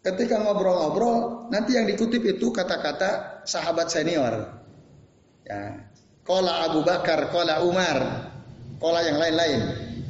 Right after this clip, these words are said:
<clears throat> Padahal dalam perkara yang diobrolkan itu sudah ada hadis Nabi. Nabi udah ngomong sebenarnya,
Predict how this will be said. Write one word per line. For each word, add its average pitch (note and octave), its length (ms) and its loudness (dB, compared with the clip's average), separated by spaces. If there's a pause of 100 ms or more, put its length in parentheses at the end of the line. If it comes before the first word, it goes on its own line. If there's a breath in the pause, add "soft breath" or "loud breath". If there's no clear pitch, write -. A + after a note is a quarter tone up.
(640)
<clears throat> A#3+ 320 4
Padahal A3+ 400 4
dalam G3+ 240 4
perkara A3+ 320 2
yang G#3+ 160 2
diobrolkan E3+ 480 4
itu A#3+ 560 4
sudah F#3 320 2
ada A3+ 160 4
hadis F3 320 0
Nabi. D3 240 2 (1200)
Nabi A3 220 2
udah B3 240 6
ngomong C4+ 240 4
sebenarnya, G#3 640 4